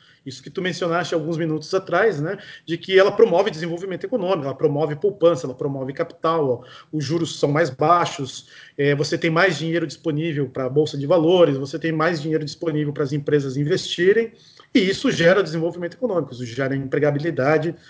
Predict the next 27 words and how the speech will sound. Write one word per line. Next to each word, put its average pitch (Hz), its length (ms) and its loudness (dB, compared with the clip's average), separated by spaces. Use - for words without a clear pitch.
isso 196 160 -4
gera 165 180 6
prosperidade. 165 800 -2
Então, 202 340 4
aquela, 196 580 2
aquela 180 540 0
reforma 165 320 -6
da 160 80 -4
Previdência 160 440 -6
foi 208 120 -6
uma 220 100 -2
reforma 190 540 0
marginal, 185 680 0
ainda 147 380 -2
que - 100 -16
se 196 140 -8
tenha 170 540 -2
conseguido, 143 680 -2
é, 123 180 -4
naquela 139 320 2
época 147 280 4
<laughs> 147 40 4
já, 143 220 -2
já - 140 -2
se - 120 0
mostrava 180 500 2
difícil, 208 600 -8